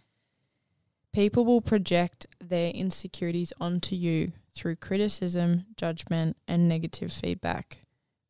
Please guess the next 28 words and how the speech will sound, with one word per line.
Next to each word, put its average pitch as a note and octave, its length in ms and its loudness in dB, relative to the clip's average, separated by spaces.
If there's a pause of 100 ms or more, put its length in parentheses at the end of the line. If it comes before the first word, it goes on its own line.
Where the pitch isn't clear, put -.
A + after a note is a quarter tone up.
(420)
And E3+ 380 -2
because A#3+ 600 2 (160)
body F#3 300 2
image E3 560 -2 (400)
is F3+ 160 0
women's F#3 420 2
biggest F3 400 0
shame F3+ 400 0
trigger, - 520 -2 (1300)
that G3 140 4
is G3+ 200 2 (360)
the F#3 80 -6
tendency, G3 800 2
or E3 60 0
that F3 200 4
is F#3 140 2
usually F3 300 0
the E3 240 -4
area F#3 680 2
that E3+ 220 -2
we F3 140 2
tend E3+ 300 -4
to - 80 -10
project E3+ 500 -4
our E3 80 -2
negativities E3+ 800 -4
and E3 100 0
our E3 100 -2